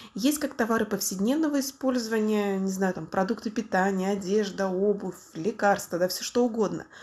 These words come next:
так и специализированные товары. Конечно же, чем выше сумма вашей покупки, тем больше и кэшбэк вернётся.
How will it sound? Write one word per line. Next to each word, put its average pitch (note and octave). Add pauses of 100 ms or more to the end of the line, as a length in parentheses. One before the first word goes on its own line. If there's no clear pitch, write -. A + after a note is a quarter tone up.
(240)
так D4+
и C#4+
специализированные G#3
товары. G3+ (300)
Конечно C4
же, A#3+
чем B3+
выше A3
сумма G3
вашей F3
покупки, B3+
тем F3+
больше G#3+
и -
кэшбэк F#3
вернётся. D#3+